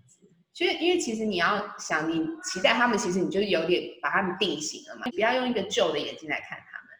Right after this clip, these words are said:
Speaker 1: 你要用一个新的眼睛，你要用一个
Speaker 2: 比较敞开一点。
Speaker 1: 敞开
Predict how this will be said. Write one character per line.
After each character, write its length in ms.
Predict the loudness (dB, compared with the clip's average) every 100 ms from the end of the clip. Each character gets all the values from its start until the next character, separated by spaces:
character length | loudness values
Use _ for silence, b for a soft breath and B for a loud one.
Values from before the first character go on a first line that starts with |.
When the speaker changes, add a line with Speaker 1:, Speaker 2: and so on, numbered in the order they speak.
| _ _ _
Speaker 1:
你 100 | -2
要 100 | 2
用 200 | 2 0
一 40 |
个 80 | -4
新 320 | -6 -8 -10
的 60 | -10
眼 100 | -12 -18 _
睛， 200 | -20 -14 -14 -14
你 100 | -4 0
要 160 | 2
用 260 | 2 0 -2
一 40 |
个 420 | -2 -2 -2 -2 2
Speaker 2:
比 60 |
较 100 | 2
敞 300 | 2 -2 -4
开 160 | -6 -6
一 60 | -6
点。 160 | -10 -18 _ _ _ _
Speaker 1:
敞 300 | -2 -2 -2
开 220 | 0 0